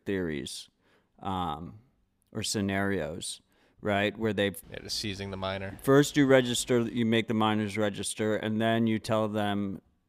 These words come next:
Speaker 1: you know, you blacklist certain transactions on the miner side, and they have to, you tell them they have to comply, otherwise you seize their equipment, right? You say, if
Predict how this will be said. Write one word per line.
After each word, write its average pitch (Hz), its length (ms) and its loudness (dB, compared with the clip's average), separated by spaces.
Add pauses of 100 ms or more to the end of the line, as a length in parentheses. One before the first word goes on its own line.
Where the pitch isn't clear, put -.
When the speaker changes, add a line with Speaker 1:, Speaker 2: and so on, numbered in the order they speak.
(460)
Speaker 1:
you 113 220 0
know, 101 160 2
you 107 180 -2
blacklist 107 580 2
certain 104 300 0
transactions 101 840 -2
on 92 120 -2
the 95 60 -4
miner 95 360 -2
side, 82 360 -6
and 90 160 -10
they 90 60 -6
have 95 180 -6
to, 98 240 -6 (540)
you 110 120 -2
tell 113 160 0
them 107 140 2
they 104 60 2
have 101 160 0
to 104 100 -4
comply, 101 440 2
otherwise 95 420 -2
you 95 80 -6
seize 98 340 -8
their 95 140 -2
equipment, 90 440 -4
right? 98 280 -2
You 101 100 -2
say, 98 560 0 (260)
if 107 300 -8